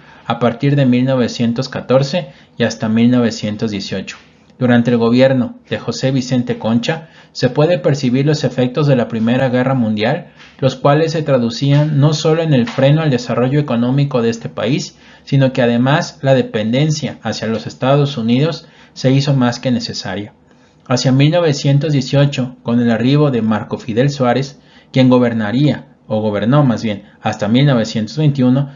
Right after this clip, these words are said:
se puede percibir el interés real de su gobierno por tener un mejor entendimiento con los Estados Unidos. Su mandato terminó debido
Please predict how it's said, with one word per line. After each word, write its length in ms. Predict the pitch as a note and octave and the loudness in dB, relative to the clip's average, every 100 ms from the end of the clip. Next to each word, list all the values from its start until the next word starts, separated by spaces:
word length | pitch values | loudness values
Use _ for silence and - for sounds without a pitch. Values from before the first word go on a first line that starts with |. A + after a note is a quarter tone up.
| - | -6
se 140 | - | -2
puede 280 | D#3 G3+ G#3 | 0 2 2
percibir 520 | G3+ F3+ D3+ D3+ E3+ | 0 -2 0 2 2
el 140 | F3+ D#3 | 2 2
interés 400 | C#3 D3 E3 D#3 | 2 4 2 2
real 340 | C#3+ D3+ F#3 | 2 2 0
de 80 | F3 | -2
su 180 | D3 C3 | -2 -2
gobierno 580 | A2+ A#2+ E3 D#3 D#3 - - _ | 0 2 2 2 0 -2 -14 _
por 120 | D3+ | -2
tener 240 | D3 G3+ A3+ | 2 4 4
un 120 | A3+ | 4
mejor 280 | E3 E3 G3 | 2 2 2
entendimiento 760 | G3 F3 B2 B2 C#3+ D#3 F#3 | 2 2 2 2 2 2 -2
con 160 | D#3 D3 | 0 0
los 120 | A#2+ | -2
Estados 440 | - C#3 C#3 C3 B2 | -2 2 2 2 0
Unidos. 480 | A#2 A#2+ A#2 - - - - | 2 2 0 -8 -20 -20 -20
Su 120 | - D#3+ | -2 2
mandato 600 | D3 C3+ C#3+ E3 G3+ D3+ | 4 2 0 0 -4 -2
terminó 420 | D3+ C3 B2+ D3+ | -2 2 2 2
debido 560 | D#3 C3+ D#3 F3+ F3+ | 2 2 2 0 -4